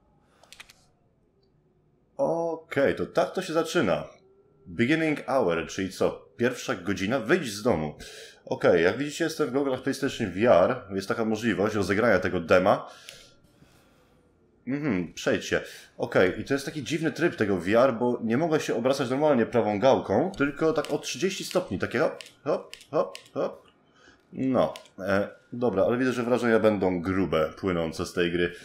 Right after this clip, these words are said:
Resident Evil siedem, dwudziestego czwartego stycznia na live'ie przeze mnie będzie rozgrywane.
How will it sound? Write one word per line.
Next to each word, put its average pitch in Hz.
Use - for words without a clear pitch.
Resident 170
Evil 147
siedem, 80
dwudziestego 123
czwartego 120
stycznia 110
na 107
live'ie 117
przeze 107
mnie 85
będzie 92
rozgrywane. 98